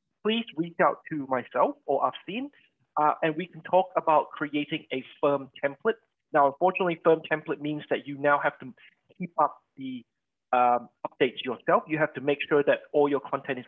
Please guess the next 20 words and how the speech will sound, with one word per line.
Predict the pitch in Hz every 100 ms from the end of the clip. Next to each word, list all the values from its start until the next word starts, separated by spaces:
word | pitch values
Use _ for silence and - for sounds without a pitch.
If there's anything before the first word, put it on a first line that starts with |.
| -
updated | - 135 135 -
correctly | - 127 131 - 123 151
each | 139 -
year. | 160 247 - _ _ _ _ -
It | - -
does | 165 - -
take | 180 -
a | 139 -
fair | 165
bit | 156 143
more | 143 139 -
effort. | 143 143 - - - - _ -
So | 147
it, | 156 147 _ _ -
we | 156
do | 156 185 190
need | 175 170
to |
have | 156 151
a | 143